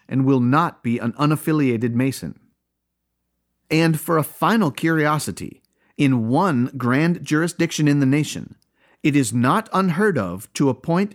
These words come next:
the newly made past Grand Master as junior Grand Steward, which serves the double purpose of giving him something to do for a year, that he be not wholly lost when stepping down from the Grand East,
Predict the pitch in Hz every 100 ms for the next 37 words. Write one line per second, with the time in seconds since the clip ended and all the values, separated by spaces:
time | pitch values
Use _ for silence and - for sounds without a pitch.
0 | 139 123 120 131 190 214 208 196 170 117
1 | 127 - - 160 190 - - 156 170 175
2 | 170 175 - 92 90 - _ _ - 123
3 | 110 110 143 180 180 170 151 156 156 -
4 | 175 143 78 - _ _ _ _ _ _
5 | _ - 147 - - - 156 190 185 -
6 | 120 98 131 180 180 185 180 - - -
7 | - 113 110 156 185 165 151 - 156 180
8 | 202 175 131 170 214 156 127 104 95 92
9 | 67 117 _ _ _ - 127 156 139 160
10 | 147 190 - - 175 185 170 139 147 107
11 | - - 107 104 - 151 160 135 156 156
12 | 127 131 117 113 135 127 123 131 85 -
13 | -